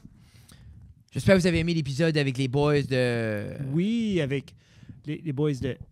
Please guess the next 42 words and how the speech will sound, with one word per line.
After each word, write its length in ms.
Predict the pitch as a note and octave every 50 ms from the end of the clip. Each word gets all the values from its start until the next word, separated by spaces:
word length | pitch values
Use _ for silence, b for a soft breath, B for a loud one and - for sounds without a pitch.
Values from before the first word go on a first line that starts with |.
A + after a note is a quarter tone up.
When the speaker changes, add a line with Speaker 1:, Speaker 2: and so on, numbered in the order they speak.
| - _ - - -
Speaker 2:
Beer 340 | - - - D#3 D#3 D3 B2
Show. 240 | - - E3 E3+
Speaker 1:
Beer 260 | A2 - C3+ B2+ A#2+ A2+
Show 220 | - - B2 A#2
N 120 | A2+ A2
B 200 | G#2 G#2+ B2+ D#3+ -
qui, 340 | - - - A2+ A2+ A2 G#2+
euh, 420 | G#2 G2+ G2 F#2+ F#2+ G2 B1+ G1+ G1+ G1+ G1+ - - - - _ -
qui, 140 | - - - - _ _
qui, 300 | - - - - - -
qui, 80 | - G#2
on 80 | F#2
va 60 | F#2 G2
voir 140 | C3 G3 A3
de 60 | F#3
plus 180 | B2 - F3 E3+
en 100 | D#3+ D#3+
plus, 140 | E3 - A3
je 80 | -
pense. 280 | - D3+ D3+ B2 G#2 -
Speaker 2:
Yeah. 140 | C#3+ C#3+ -
Speaker 1:
Ils 160 | G2 G2 G2
veulent 220 | G2 G#2+ G#2+ G#2 G2+
se 120 | - -
lancer 300 | F#2 G2+ G#2 A2+ A#2 D3+
dans 140 | D#3+ C#3 A2+
l'événementiel. 640 | A2+ A2+ A#2+ A#2+ A#2 A2+ A2 G#2+ G#2 - D#3 E3+ E3+
C'est 80 | C3+ A#2
comme 200 | - A#2+ A#2 G#2+
cool 360 | - - G#3+ A3 A3 G#3 F#3
de 60 | C#3
voir. 380 | C3 C3+ C#3 C#3+ D3 D3 C#3+ C3
Speaker 2:
Joël 260 | B2 C3 C#3 C#3+ C#3
puis 140 | - B2+ B2
Norbert. 640 | A#2+ A#2 G#2 G#2+ A2+ A#2 A#2 A#2+ B2 A#2 A#2 A#2 A#2 - B B B B B B B B B B B
Speaker 1:
Des 80 | - F#3
fois, 100 | A#3+ F#4
je 140 | C#3 A#2+ C3
Speaker 2:
Vraiment 220 | - B3 B3+ C4 C4+
Speaker 1:
file 80 | C4+
Speaker 2:
cher. 100 | - B2+
Speaker 1:
que 260 | A#2+ F3 E3 E3+ F3